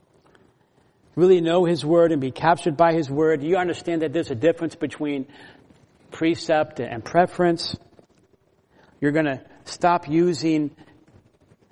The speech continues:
God's extraordinary impression that he might give you as the sole means of interpreting God's will.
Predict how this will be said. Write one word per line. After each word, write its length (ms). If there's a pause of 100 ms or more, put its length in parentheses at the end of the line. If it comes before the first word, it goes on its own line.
(120)
God's 380
extraordinary 1080 (2000)
impression 640
that 120
he 220
might 320
give 240
you 180
as 280 (160)
the 260
sole 440
means 520
of 360 (260)
interpreting 600
God's 320
will. 400